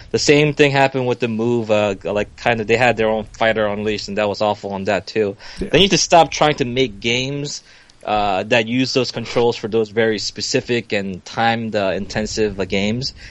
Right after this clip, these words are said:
Speaker 1: and use it to kind of complement it instead. And they haven't done that. And i-,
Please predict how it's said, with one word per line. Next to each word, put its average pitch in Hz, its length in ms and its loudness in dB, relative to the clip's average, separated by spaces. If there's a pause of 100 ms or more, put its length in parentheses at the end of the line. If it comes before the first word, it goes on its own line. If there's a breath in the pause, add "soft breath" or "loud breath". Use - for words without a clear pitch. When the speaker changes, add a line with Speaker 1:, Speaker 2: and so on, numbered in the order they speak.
(120)
Speaker 1:
and 117 140 0
use 127 140 4
it 135 120 0
to - 60 -2
kind 120 240 2
of 101 60 -8
complement 98 640 -2
it 90 120 -2
instead. 95 500 0 (420 soft breath)
And 110 100 0
they 135 80 8
haven't 156 360 2
done 117 240 -2
that. 92 260 -4
And 95 260 -6
i-, - 40 -10